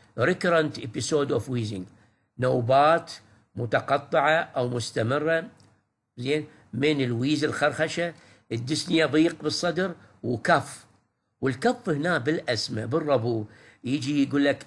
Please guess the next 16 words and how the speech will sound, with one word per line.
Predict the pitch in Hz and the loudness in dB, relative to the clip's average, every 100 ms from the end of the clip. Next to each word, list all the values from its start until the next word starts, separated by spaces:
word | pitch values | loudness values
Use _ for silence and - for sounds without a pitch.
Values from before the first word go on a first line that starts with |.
| - | -4
"أني | 151 139 139 | -2 -2 -4
دكتور | 127 - 160 143 131 - - | -6 -4 0 0 -2 -12 -10
أقح | 127 151 - | -2 0 0
بالليل | 156 156 147 117 95 - _ _ _ _ _ _ - | 2 2 4 2 0 -6 _ _ _ _ _ _ -8
ومن | 123 151 156 | -2 0 2
أقعد | 170 147 143 143 | 0 2 2 2
الصبح، | - 143 107 - - - | 0 0 0 -4 -8 -2
at | 113 - 127 | -2 -2 0
night | 143 180 - | 0 0 -2
and | 160 135 139 | -6 -4 0
early"، | 139 110 101 92 - | 0 0 -2 -8 -4
فالدايجنوستيك | 165 135 190 196 147 165 202 - 135 139 | -4 0 2 2 0 0 0 0 -4 0
لل-، | 143 120 - - - | 0 -2 -8 -18 -4
للأسمة، | 143 - 120 - 120 | 0 0 -2 -2 2
للربو. | 127 113 98 90 - _ _ _ - | 2 2 -2 -4 -14 _ _ _ -20
أوكي؟ | - 151 | -10 -10